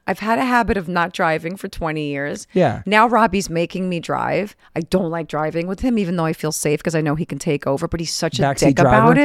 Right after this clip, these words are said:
Speaker 1: it.
Speaker 2: Yeah, backseat driver.
Speaker 1: Oh, and he's, and he can be nasty too. Like if you fuck up, 'cause he's such a good driver.
Speaker 2: Did you drive here or he drove?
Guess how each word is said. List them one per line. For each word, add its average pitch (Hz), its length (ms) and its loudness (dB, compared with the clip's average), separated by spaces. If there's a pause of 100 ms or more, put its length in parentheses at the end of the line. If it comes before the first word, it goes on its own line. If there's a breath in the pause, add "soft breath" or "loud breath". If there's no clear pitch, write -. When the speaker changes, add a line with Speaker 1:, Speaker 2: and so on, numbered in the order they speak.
(100)
Speaker 1:
it. - 100 -18
Speaker 2:
Yeah, 123 180 -4
backseat 113 300 -4
driver. 101 240 -2
Speaker 1:
Oh, 196 40 2
and 160 120 -2
he's, 131 140 -8
and 165 160 -6
he 160 40 0
can 147 140 -10
be 135 100 -8
nasty 185 880 -4
too. 175 360 0
Like 104 180 -6
if - 100 -8
you 151 80 -8
fuck - 440 -4
up, 156 240 2
'cause - 160 -4
he's - 160 -8
such - 320 -4
a 170 60 0
good 175 180 0
driver. 190 580 0
Speaker 2:
Did 135 160 0
you 151 80 8
drive 139 240 6
here 156 160 2
or 143 60 0
he 131 100 0
drove? 98 320 -2